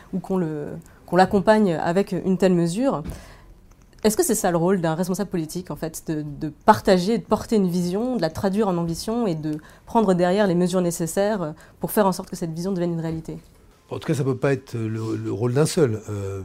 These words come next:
Speaker 2: mais il me semble que, euh, bah, aujourd'hui, on sait ce que c'est. Là, on voit le caractère très inégalitaire des sociétés, euh, occidentales, et notamment de la nôtre.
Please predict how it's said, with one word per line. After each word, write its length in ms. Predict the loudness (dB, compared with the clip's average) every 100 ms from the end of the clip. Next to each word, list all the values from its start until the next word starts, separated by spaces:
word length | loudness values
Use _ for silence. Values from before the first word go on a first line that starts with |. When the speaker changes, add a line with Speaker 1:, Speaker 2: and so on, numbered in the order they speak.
| -8
Speaker 2:
mais 120 | -6
il 60 | -4
me 100 | -4
semble 240 | -2 -2
que, 100 | 0
euh, 1200 | -2 -2 -4 -6 -8 -8 -8 -10 -10 -10 -12 -14 -16 -20 _ _ _ _ _ _ _ _ -20
bah, 80 | -8
aujourd'hui, 380 | -4 -4 -2 -2
on 120 | -4
sait 220 | -6 -8
ce 80 | -6
que 80 | -6
c'est. 240 | 2 2
Là, 240 | 2 -4 -10 -10 -10 -10 -12 -16 -16 -16 -16 -12
on 40 | -2
voit 140 | -2
le 80 | 0
caractère 380 | -4 -4 -6 -4
très 160 | -4
inégalitaire 520 | -4 -4 -6 -6 -6
des 60 | -6
sociétés, 540 | -8 -14 -14 -12 -10 -12 -14 -20 -20 -20 _ -16
euh, 580 | -12 -10 -12 -12 -14 -16 -12
occidentales, 520 | -8 -4 -4 -2 -4
et 60 | -6
notamment 340 | -10 -8 -8
de 60 | -4
la 60 |
nôtre. 280 | -4 -6 -12